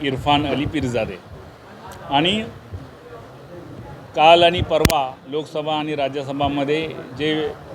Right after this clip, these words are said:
वक्फ अमेंडमेंट बिल पारित झालं, त्याचं आम्ही स्वागत करतो. आम्हाला याच्यातून आशा आहे की मुस्लिम समाजाचा याच्यामध्ये उद्धार होईल. मुस्लिम समाजासाठी जसं सच्चर समितीने सांगितलं होतं,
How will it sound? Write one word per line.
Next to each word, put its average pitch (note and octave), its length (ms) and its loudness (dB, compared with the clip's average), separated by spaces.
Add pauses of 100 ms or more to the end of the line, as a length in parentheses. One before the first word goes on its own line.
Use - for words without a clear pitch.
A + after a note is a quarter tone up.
(680)
वक्फ D#3+ 200 0
अमेंडमेंट D3+ 520 0
बिल D#3 140 -2
पारित D3 320 0
झालं, C#3 360 4 (380)
त्याचं C#3+ 200 2
आम्ही D#3 180 6
स्वागत D3 400 4
करतो. D#3 400 0 (360)
आम्हाला F#3 520 8 (480)
याच्यातून E3 380 0
आशा D#3+ 240 2
आहे D#3+ 220 6
की F3+ 400 -10 (540)
मुस्लिम D#3 340 -4
समाजाचा D#3 500 4
याच्यामध्ये C#3+ 420 0
उद्धार B2 320 2
होईल. G#2 160 -4 (580)
मुस्लिम D3 240 -4
समाजासाठी D3+ 1040 2 (400)
जसं F3 340 6 (220)
सच्चर D3 280 -2
समितीने E3+ 460 -2
सांगितलं D3 440 0
होतं, C#3 320 0